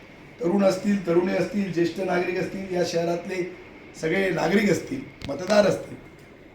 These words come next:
यांच्यासाठी एक सुसज्ज असा एक मल्टीपर्पज हॉल की ज्याच्यामधनं सगळ्या विविध क्षेत्रातल्या सगळ्या ज्या गोष्टी आहेत, त्यांना एक, एक भव्य अशा प्रकारचं एक संकुल निर्माण करू,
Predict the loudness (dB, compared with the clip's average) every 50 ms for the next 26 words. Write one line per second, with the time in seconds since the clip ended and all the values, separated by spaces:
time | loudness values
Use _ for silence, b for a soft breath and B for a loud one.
0 | -20 -14 -4 -2 -2 2 4 4 6 6 6 4 4 4 4 4 4 4 4 0
1 | -4 -4 4 8 10 10 10 10 8 8 8 8 8 6 6 6 6 4 2 0
2 | 0 -2 -2 -4 -4 -2 -2 -2 0 0 -2 -2 2 4 6 6 6 6 4 -2
3 | -8 -12 -18 -20 -20 -20 -20 -20 -20 -20 -20 -20 -20 -20 -10 -8 -4 0 2 2
4 | 4 4 4 4 4 2 2 2 4 4 4 4 4 4 2 6 8 8 8 8
5 | 8 4 2 -2 -6 -12 -16 -20 -20 -20 -20 -20 -20 -20 -20 -20 -20 -20 -20 -20
6 | -20 -20 -20 -20 -20 -16 -8 -4 -2 2 2 4 8 8 8 8 8 6 4 4
7 | 4 2 2 2 2 2 2 2 2 0 2 4 4 4 4 4 2 -2 -6 -14
8 | -18 -20 -20 -20 -20 -20 -20 -20 -20 -20 -20 -16 -6 -4 -2 2 4 4 4 4
9 | 2 2 2 2 2 0 -2 -6 -12 -14 -6 -2 0 0 2 2 4 4 2 2
10 | 0 -6 -14 -18 -20 -20 -20 -20 -20 -20 -20 -20 -20 -20 -20 -20 -20 -20 -20 -20
11 | -20 -20 -20 -20 -20 -20 -20 -20 -20 -20 -20 -20 -20 -20 -6 -4 -4 -4 -2 0
12 | 2 4 10 12 12 12 12 10 6 4 4 2 0 0 0 0 0 2 0 0
13 | 0 0 -2 -2 0 0 0 0 0 2 2 2 2 2 2 0 0 0 -2 -2